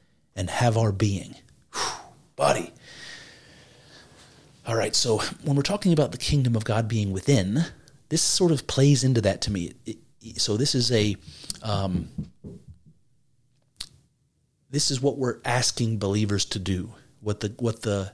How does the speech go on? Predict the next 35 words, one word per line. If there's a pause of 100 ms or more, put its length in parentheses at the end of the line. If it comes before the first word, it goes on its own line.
(120)
apostles
are
asking
believers
to
do. (1120)
"They
should
seek
the
Lord, (960)
though
he
be
not
far
from
every
one
of
us." (1160)
Okay,
so
that's
something
like
what
Luke
said.
It's
something
like
what
Thomas
said.